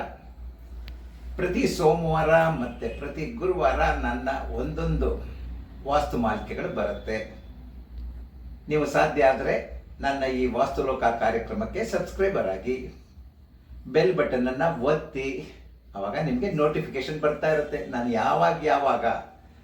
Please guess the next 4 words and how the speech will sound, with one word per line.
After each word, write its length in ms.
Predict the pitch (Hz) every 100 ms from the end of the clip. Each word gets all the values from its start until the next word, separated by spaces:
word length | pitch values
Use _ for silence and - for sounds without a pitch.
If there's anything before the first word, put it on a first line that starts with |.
| -
ನನ್ನ 160 | 127 123
ಕಾರ್ಯಕ್ರಮನ 680 | 120 117 - 131 117 117
ಹಾಕ್ತೀನೋ 840 | 104 - - 151 147 - - - -
YouTube-ಅಲ್ಲಿ, 800 | 120 - 110 113 - - -